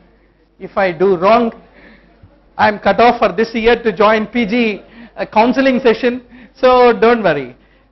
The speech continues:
The point is, uh, greater than thirteen point five is the normal value of the mid-arm circumference. Anything less than twelve point five is considered to be a severely malnourished. Box in O P guy.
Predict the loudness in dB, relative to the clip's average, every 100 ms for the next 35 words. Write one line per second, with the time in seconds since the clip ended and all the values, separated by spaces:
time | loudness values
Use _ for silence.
0 | _ -2 2 4 4 2 2 0 4 4
1 | 4 2 -6 -20 _ _ _ _ _ _
2 | _ -4 2 2 4 2 2 4 2 2
3 | 0 2 2 2 2 0 0 2 0 0
4 | 2 4 4 4 2 2 2 2 2 2
5 | 2 4 4 2 2 4 2 2 0 0
6 | 0 2 0 0 0 0 0 0 2 0
7 | 0 0 0 0 0 0 0 0 0 0
8 | -2 -2 -2 -6 -6 -8 -6 -4 -4 0
9 | 0 0 -6 _ -8 -2 2 4 4 4
10 | 4 4 2 2 0 -2 -10 -16 _ _
11 | _ _ _ _ _ _ _ _ _ _
12 | _ _ _ _ _ _ _ -6 2 2
13 | 0 -6 -6 -2 -4 -4 -10 -14 -14